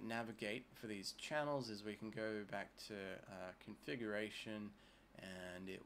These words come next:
was under, I think, uh, what was it? Configuration channel. Yeah, here we are. So these are all the channels, right? So, uh, say if we wanted to watch A B C News just here, we can just click on that one there and go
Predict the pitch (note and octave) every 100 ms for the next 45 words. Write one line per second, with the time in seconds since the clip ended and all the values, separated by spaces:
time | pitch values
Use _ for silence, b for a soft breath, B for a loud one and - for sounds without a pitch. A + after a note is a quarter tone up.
0 | - G2+ - A2 G#2 G2 F#2+ F2+ F2+ -
1 | - - - - - - - - - -
2 | - - - - B2 B2 A#2 A#2 A#2 A#2
3 | A2+ - - - - - - F2 D#2 -
4 | - - - - C3+ D#3+ C3 B2 B2 A#2+
5 | A2+ A2+ A2 - - - C3+ G#2 - F#2+
6 | F2 G2+ F2+ F2 B B B - D3+ G3+
7 | D3 C3 G2 - - A2+ F2 E2 - G#2
8 | A2+ A2 - - G#2+ G2 - B B B
9 | - G#2+ G#2 G2+ - D3 B2+ G#2+ G#2 G2
10 | - G2 G2 F2+ - - - - - A#2+
11 | G#2 F#2+ F#2 - - - G#2+ G2 F#2+ F#2
12 | F#2+ A#2 B2+ G2 E2 - - - - F#2+
13 | F#2 B B - D3 G2+ - - - -
14 | F2+ F#2 G#2 G#2+ G#2 G2+ C#3+ D#3 D#3 D3
15 | A#2 G2 F#2+